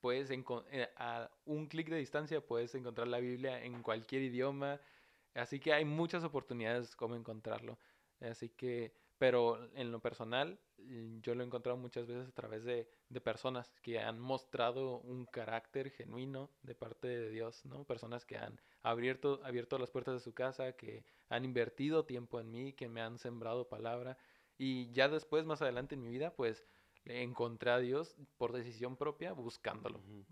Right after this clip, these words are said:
Speaker 1: buscando leer su palabra, buscando cualquier medio, cualquier libro o material que me sirviera para aprender más de Él, conocer cuál es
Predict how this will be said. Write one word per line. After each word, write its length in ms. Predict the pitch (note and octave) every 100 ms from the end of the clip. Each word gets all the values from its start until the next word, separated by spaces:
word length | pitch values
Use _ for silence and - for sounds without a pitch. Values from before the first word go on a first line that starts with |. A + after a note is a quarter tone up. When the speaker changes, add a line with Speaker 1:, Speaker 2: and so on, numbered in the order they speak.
| B2
Speaker 1:
buscando 580 | A2 A#2 A#2 A2+ A#2+ A#2+
leer 480 | A#2 A#2+ - A#2 A2+
su 120 | A#2+
palabra, 480 | A2 A#2 B2 A#2+ A#2+ - _
buscando 800 | - A#2 - A2+ A#2 B2 A#2+ A#2+ -
cualquier 500 | A#2+ A#2 A2 A#2+ A#2+
medio, 440 | A#2 A2+ B2 B2+
cualquier 400 | A2 G#2+ A#2+ A2+
libro 360 | A2+ B2 B2 A#2+
o 40 |
material 720 | A#2 A2+ A2 A2 A2+ B2 B2 - _ _
que 420 | - A2+ A2 G2+ -
me 240 | - A#2 A#2
sirviera 520 | - A#2 A2+ B2 B2
para 340 | A#2+ A2 G#2+ - -
aprender 600 | A#2+ - A#2 A2 A#2 D3+
más 220 | D#3 C#3+
de 240 | B2 A#2 B2
Él, 140 | E3 - _ -
conocer 600 | A#2+ A#2+ A2+ - B2+ D3
cuál 220 | C#3+ C#3
es 280 | D3 C#3+ -